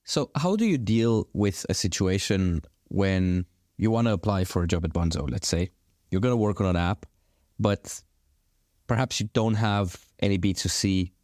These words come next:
experience in, or perhaps the B two C experience that you have is not on a specific app, it's more web-based, or i-, is the, is it a matter of saying, "Look, you have to go find some experience and try a lot of different things," or is it a matter of saying,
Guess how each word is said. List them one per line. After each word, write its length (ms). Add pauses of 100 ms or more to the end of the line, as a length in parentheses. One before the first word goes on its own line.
(100)
experience 600
in, 160
or 200
perhaps 360
the 60
B 140
two 120
C 140
experience 300
that 120
you 60
have 200
is 100
not 180
on 140
a 20
specific 420
app, 320
it's 140
more 140
web-based, 720
or 300 (340)
i-, 140
is 180
the, 200
is 200
it 100
a 40
matter 260
of 100
saying, 380
"Look, 340
you 140
have 160
to 120
go 280
find 320
some 160
experience 560
and 120
try 260
a 100
lot 140
of 80
different 300
things," 300
or 100
is 140
it 80
a 60
matter 300
of 100
saying, 420